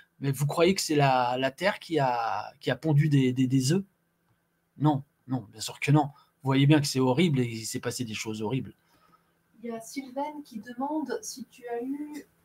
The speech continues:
Speaker 2: ces informations par l'univers.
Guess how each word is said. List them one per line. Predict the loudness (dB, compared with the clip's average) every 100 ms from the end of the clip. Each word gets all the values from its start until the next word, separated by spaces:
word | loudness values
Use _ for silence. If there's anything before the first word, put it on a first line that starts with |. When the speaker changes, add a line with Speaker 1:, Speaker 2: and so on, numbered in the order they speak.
| _ -14
Speaker 2:
ces | -6 -4
informations | -4 -4 -6 -4 -4 -6 -2 -2
par | 2 2 4
l'univers. | 2 2 2 0 -6 -10